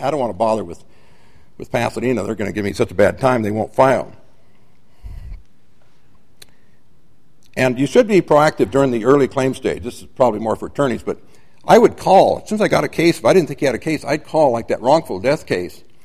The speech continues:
I called the guy the day I got the claim. I said, "How are you gonna prove this?" And that's the last I heard of it. So you wanna be proactive. It sure helps. Two problems with repairs.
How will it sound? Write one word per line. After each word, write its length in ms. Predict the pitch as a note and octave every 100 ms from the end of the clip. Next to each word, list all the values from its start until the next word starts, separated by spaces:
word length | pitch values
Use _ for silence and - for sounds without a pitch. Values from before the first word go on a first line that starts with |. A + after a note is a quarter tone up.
| - - -
I 120 | -
called 260 | - A#3 B3
the 80 | F3+
guy 240 | A#2 C3
the 100 | C3
day 220 | A#2+ D3+
I 80 | D#3+
got 180 | D3 D3
the 60 | D3+
claim. 380 | F3 G#3+ G#3+
I 20 | A#2
said, 160 | C3
"How 80 | D#3+
are 20 |
you 60 | F3
gonna 140 | E3
prove 260 | - C#4 A3+
this?" 260 | A2+ - -
And 140 | A2+
that's 140 | C3
the 60 | -
last 240 | D3 D3
I 20 | C#3
heard 160 | D3+
of 80 | C3
it. 100 | D2
So 220 | - G#2+ - - -
you 100 | C#3
wanna 200 | D3+ D#3+
be 100 | D3
proactive. 560 | - C3 B2+ B2 - D2
It 180 | F#2+ -
sure 140 | B2
helps. 400 | A2+ G#2+ - - - - - - - - - - - - - - - - - - -
Two 100 | C#4+
problems 420 | A#3+ G3+ F3+ C#3+
with 200 | D#3 -
repairs. 600 | C3+ - D3+ F#2+ C2+ -